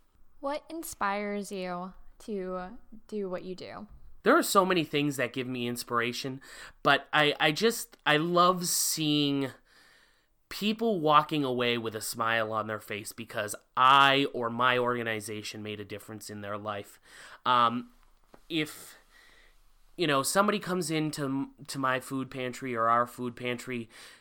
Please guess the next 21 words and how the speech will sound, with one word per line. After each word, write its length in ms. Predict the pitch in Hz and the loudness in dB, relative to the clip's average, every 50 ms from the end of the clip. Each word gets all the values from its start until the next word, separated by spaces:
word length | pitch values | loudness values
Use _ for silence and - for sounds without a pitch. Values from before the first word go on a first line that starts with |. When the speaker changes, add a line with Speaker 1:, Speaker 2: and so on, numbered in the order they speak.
| _ _ - | _ _ -6
Speaker 2:
to, 260 | - 147 120 117 117 | -2 0 0 0 -2
to 140 | - - 127 | -4 -8 -6
get 260 | 117 131 135 143 - | 0 2 2 2 2
some 180 | - 156 139 | -2 -4 -4
help, 380 | 127 123 120 120 113 107 - - - - - - - - _ - - - - - _ _ _ _ _ _ _ - | -2 0 2 2 2 2 -2 -8 -14 -14 -14 -14 -18 -20 _ -20 -20 -20 -20 -20 _ _ _ _ _ _ _ 4
I 380 | - 143 151 165 175 185 185 190 | 6 8 10 10 10 8 6 4
know 600 | 175 170 165 160 147 143 123 120 113 107 107 107 110 | 2 0 2 4 4 6 6 4 2 -2 -4 -6 -2
that 200 | 120 117 113 - | -2 -2 -2 -2
they're 200 | - 131 131 131 | -2 -2 -2 -2
going 380 | 127 131 131 127 123 123 120 | 0 0 0 0 0 -2 -4
home 540 | 117 - 123 127 123 113 113 113 113 113 110 - _ _ _ - | -6 -6 -4 -2 -2 -2 -2 -4 -6 -8 -12 -14 _ _ _ -12
with 200 | 104 123 113 - | -10 -8 -8 -8
a 60 | 127 | -6
month's 340 | 120 117 117 120 120 - - | -4 -2 -2 -2 -2 -4 -4
worth 280 | 135 139 135 139 - 165 | -2 -2 -2 -2 -2 -6
of 80 | 156 | -10
food 400 | - - 147 135 117 110 117 - - _ - - - - - _ - | -8 -6 -4 -4 -4 -4 -6 -10 -14 _ -20 -20 -20 -20 -20 _ -10
to 120 | - 156 135 | -6 -6 -6
take 320 | - - 139 131 135 135 | -4 -2 0 0 -2 -2
care 360 | - - 147 135 127 123 123 | -6 -6 -2 0 2 2 2
of, 240 | 127 123 120 120 120 | 2 0 -2 -8 -16